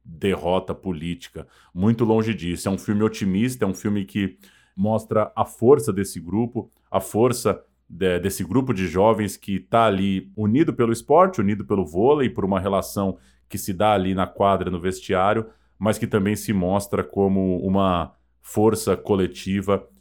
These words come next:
diante do conservadorismo, diante, muitas vezes, de um certo isolamento, né, de uma jovem que tem uma gravidez indesejada e de uma,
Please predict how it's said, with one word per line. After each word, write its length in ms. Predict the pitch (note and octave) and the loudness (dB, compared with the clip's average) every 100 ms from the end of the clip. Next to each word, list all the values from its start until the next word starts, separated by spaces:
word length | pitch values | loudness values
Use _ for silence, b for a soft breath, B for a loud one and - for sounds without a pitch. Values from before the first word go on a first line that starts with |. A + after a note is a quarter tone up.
| _ | _
diante 800 | E2 G2 G2 G2 F#2 - F#2 F2 | -4 0 2 2 -2 -6 -6 -4
do 240 | E2 F2+ | -2 -2
conservadorismo, 1160 | E2+ F#2+ F2+ F2 F2+ F2 F2 C3+ D#3+ C3 D3+ D3 B B | -2 -6 -4 -2 -2 -2 0 0 0 0 -2 -4 B B
diante, 920 | D#2+ F2 F#2+ G2 G2 - - F#2+ F#2 | -10 -2 2 2 0 -4 -4 -2 0
muitas 480 | F2 G#2 A2+ A2 - | 0 0 2 0 0
vezes, 640 | D#2+ G2 G2 E2 F2 - _ _ _ | -2 0 0 0 -8 -10 _ _ _
de 120 | F2 | -4
um 100 | G2 | -4
certo 760 | F#2 - G2+ F2+ - F#2+ F2+ B B _ | -4 0 0 0 -2 -2 -2 B B _
isolamento, 1160 | - G2+ G2+ G2 F#2+ F2+ A2 C#3 C3 B2+ A#2+ - | -6 0 2 4 4 2 2 0 0 -2 -2 -6
né, 340 | F#2 G#2 A2+ F#2+ | -2 -2 -2 -2
de 80 | F#2+ | -2
uma 180 | F#2 | 0
jovem 400 | F2 F#2+ F#2+ F2 | 0 2 2 2
que 140 | F2 F#2 | -4 -8
tem 200 | F#2 F#2 | -4 -2
uma 140 | F2+ | -2
gravidez 540 | E2 F2 E2+ D#2+ F2 E2 | -2 -4 -4 -4 -4 -4
indesejada 920 | E2 D#2 E2+ D#2 F#2+ A#2+ B2 B2 - _ _ _ _ _ _ | -6 -6 -6 -2 0 2 0 -4 -10 _ _ _ _ _ _
e 180 | A2+ A#2+ | 0 0
de 120 | G#2+ | 2
uma, 680 | B2 B2+ B2 A#2 A2 G2 F2+ | 2 2 2 4 4 2 -2